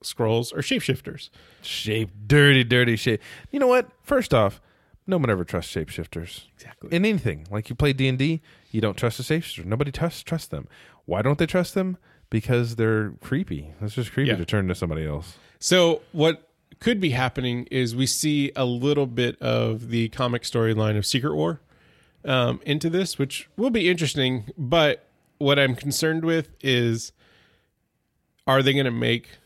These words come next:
Speaker 1: one of our Avengers a Skrull?
Speaker 2: No.
Speaker 1: I hope not.
Speaker 2: I don't see
Speaker 1: I think
Speaker 2: that.
Speaker 1: they're gonna make somebody a Skrull.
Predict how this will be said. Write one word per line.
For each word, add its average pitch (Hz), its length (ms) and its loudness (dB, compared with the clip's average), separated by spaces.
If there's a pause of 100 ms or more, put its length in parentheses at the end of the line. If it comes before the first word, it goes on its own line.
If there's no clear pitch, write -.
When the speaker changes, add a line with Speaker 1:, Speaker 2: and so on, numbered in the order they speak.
(140)
Speaker 1:
one 127 280 -2
of 120 200 0
our 110 540 0 (180)
Avengers 123 800 -2
a - 60 -6
Skrull? - 360 -8 (920)
Speaker 2:
No. 147 800 -10
Speaker 1:
I 143 80 4
hope 185 180 2
not. 110 280 -2 (920)
Speaker 2:
I - 40 -4
don't 104 160 -4
see - 120 -2
Speaker 1:
I 147 100 8
think 180 140 6
Speaker 2:
that. 180 80 4
Speaker 1:
they're 165 60 4
gonna 165 140 4
make 151 200 0
somebody 165 500 2
a 175 40 2
Skrull. 190 460 -2